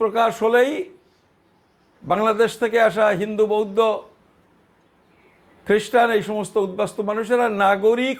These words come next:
হয়ে যাবেন, এটা তারা বলছিলেন। আমরা কিন্তু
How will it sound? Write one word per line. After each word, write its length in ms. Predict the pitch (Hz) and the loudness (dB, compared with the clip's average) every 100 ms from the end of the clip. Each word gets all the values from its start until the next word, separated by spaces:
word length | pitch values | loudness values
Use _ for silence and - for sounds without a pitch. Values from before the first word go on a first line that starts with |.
| - | -6
হয়ে 160 | 170 143 | -6 -4
যাবেন, 260 | 127 117 120 - _ _ _ _ _ _ _ _ _ _ _ _ _ _ _ _ _ _ - | -6 -8 -16 -20 _ _ _ _ _ _ _ _ _ _ _ _ _ _ _ _ _ _ 0
এটা 160 | 247 233 | 0 2
তারা 140 | 247 226 | 2 2
বলছিলেন। 400 | 226 175 143 - - _ _ _ _ _ _ _ _ _ _ _ | 0 -2 -8 -8 -16 _ _ _ _ _ _ _ _ _ _ _
আমরা 260 | - 196 262 277 | -2 0 2 0
কিন্তু 180 | 262 | -2